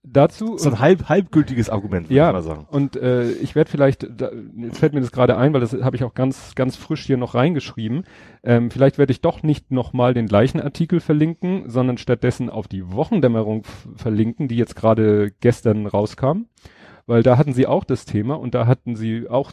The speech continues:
Speaker 1: äh, aus einem Text zitiert, ähm, der auch sehr interessant war, nämlich zum Beispiel dieses Argument, ja, äh, die A F D wird ja von den Abgehängten gewählt.
Speaker 2: Mhm.
Speaker 1: Und da hat eben einer einen Artikel geschrieben und da reingesetzt, das stimmt nicht, weil die Abgehängten, also die, die man immer so damit meint, was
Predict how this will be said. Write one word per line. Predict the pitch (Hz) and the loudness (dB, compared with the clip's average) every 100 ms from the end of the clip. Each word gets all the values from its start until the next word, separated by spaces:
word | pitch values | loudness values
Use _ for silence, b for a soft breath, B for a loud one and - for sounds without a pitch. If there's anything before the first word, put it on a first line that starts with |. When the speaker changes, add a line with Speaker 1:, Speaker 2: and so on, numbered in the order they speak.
| - | -6
Speaker 1:
äh, | 123 120 | -4 -2
aus | 110 - | -4 -4
einem | 117 113 | -4 -4
Text | - 143 - - | -2 -4 -4 -6
zitiert, | 165 - 170 180 - b b b b b | -6 -4 0 0 0 b b b b b
ähm, | - 131 127 123 120 | 2 2 2 -2 -2
der | 123 113 | 0 0
auch | 165 | 2
sehr | 151 135 | 0 0
interessant | - - 123 110 110 | -2 -2 0 0 2
war, | 120 139 | 0 2
nämlich | 139 123 | -2 -2
zum | 131 | -4
Beispiel | 127 123 | -6 -8
dieses | 127 123 123 123 | -8 -6 -4 -4
Argument, | 131 123 127 123 | -4 0 0 2
ja, | 123 120 120 | 4 4 2
äh, | 135 139 139 127 | -2 -4 -6 -6
die | 113 131 | -2 0
A | 131 131 | 2 2
F | - | 0
D | - 135 123 | 0 2 0
wird | - | -2
ja | 131 | -2
von | - | 0
den | 120 135 | -2 -2
Abgehängten | - - 113 101 104 - 104 | -4 4 4 4 0 -4 -6
gewählt. | 92 92 82 - b - | -6 -6 -10 -12 b -6
Speaker 2:
Mhm. | 107 107 127 | -4 -4 -6
Speaker 1:
Und | 113 113 | -2 2
da | 110 | 4
hat | 151 | 4
eben | 147 156 165 | 2 0 0
einer | 143 151 | 2 4
einen | 147 147 | 2 0
Artikel | 123 156 151 | -6 -4 -4
geschrieben | 139 - 147 | -4 -6 -4
und | 139 | -2
da | 131 | -2
reingesetzt, | 131 135 131 131 | -2 -2 -4 -6
das | 131 | -8
stimmt | - 180 - | -2 -4 0
nicht, | - - | -2 2
weil | 117 | 0
die | 104 110 _ - | 0 -4 _ -2
Abgehängten, | 165 - 131 107 85 123 101 - 95 92 | -2 0 2 2 4 2 0 -6 -8 -6
also | - 101 | -4 -4
die, | 120 | -4
die | 120 | -4
man | 117 120 | -2 -2
immer | 117 113 | 0 0
so | 104 110 | 0 -2
damit | 113 104 120 | 0 0 2
meint, | 123 | 0
was | 104 | 2